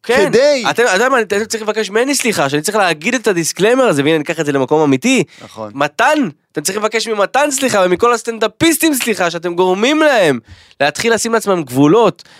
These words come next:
Speaker 1: ולעשות מחסומים על קומדיה.
Speaker 2: נכון.
Speaker 1: כי זה בלתי נסבל, חברים. ועכשיו אני גם מתחיל לכעוס, כי אם מתן לא פה, אז אני אקח את התפקיד שלו.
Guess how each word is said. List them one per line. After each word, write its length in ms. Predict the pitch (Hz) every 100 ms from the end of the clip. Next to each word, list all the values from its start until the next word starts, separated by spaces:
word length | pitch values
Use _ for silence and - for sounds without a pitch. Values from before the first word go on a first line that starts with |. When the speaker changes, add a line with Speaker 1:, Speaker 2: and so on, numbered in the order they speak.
| -
Speaker 1:
ולעשות 680 | 104 117 151 147 147 202 196
מחסומים 400 | 190 170 170 196
על 160 | 208 175 131
קומדיה. 600 | - 156 208 254 214 139 104
Speaker 2:
נכון. 300 | 110 - 110
Speaker 1:
כי 60 | 120
זה 320 | 120 - 185 180
בלתי 420 | 135 156 - 131
נסבל, 580 | 113 - 107 104 147 127
חברים. 460 | - 101 101 104 104
ועכשיו 260 | 92 117
אני 80 | 123
גם 160 | 110 95
מתחיל 220 | - 113
לכעוס, 320 | - 143 139
כי 160 | - 104
אם 60 |
מתן 220 | 107 107 110
לא 100 | 107
פה, 120 | 139
אז 80 | 110
אני 120 | 101
אקח 140 | 98 104
את 60 |
התפקיד 380 | 107 - - 185
שלו. 280 | 196 151